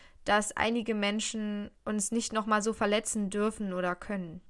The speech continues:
oder sollten. Die Gründe sind klar total vielfältig, aber die Reise in das neue Jahr zwanzig einundzwanzig hat vor ein paar Tagen begonnen und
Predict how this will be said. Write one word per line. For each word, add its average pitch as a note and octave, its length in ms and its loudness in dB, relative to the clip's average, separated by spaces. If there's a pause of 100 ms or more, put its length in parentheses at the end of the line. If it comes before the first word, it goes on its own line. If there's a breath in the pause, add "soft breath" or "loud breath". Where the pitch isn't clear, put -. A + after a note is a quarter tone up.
(460)
oder F3+ 180 -4
sollten. F#3 500 0 (920)
Die G3 80 -4
Gründe C4 680 6 (200)
sind G3+ 520 -8 (140)
klar G#3+ 440 8 (540)
total G#3 400 4
vielfältig, A#3+ 880 2 (480 soft breath)
aber A3 500 8
die A3+ 200 0
Reise C#4 560 8
in A3+ 240 0
das - 540 0 (180)
neue A#3+ 420 8
Jahr A#3+ 440 6
zwanzig A3 580 0
einundzwanzig A3+ 920 0
hat G3+ 120 0
vor - 140 0
ein G#3 140 0
paar G#3+ 200 0
Tagen A3 400 4
begonnen F#3 400 -2
und F3+ 260 -4